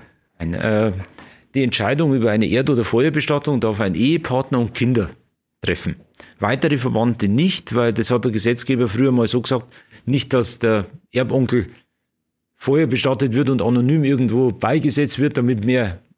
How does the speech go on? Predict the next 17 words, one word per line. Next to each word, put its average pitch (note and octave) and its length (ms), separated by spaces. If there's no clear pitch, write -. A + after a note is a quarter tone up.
Erbe C3+ 220
übrig C#3+ 380
bleibt. C3 400
Darum C3 180
hat A#2+ 220
das A#2 140
der A#2+ 100
Gesetzgeber B2 560
etwas A#2 320
eingeschränkt. F#2+ 640
Aber G#2 320
Ehepartner C#3+ 600
und A2+ 140
Kinder D#3+ 480
dürfen A#2+ 500
diesen D3 300
Wunsch C#3+ 460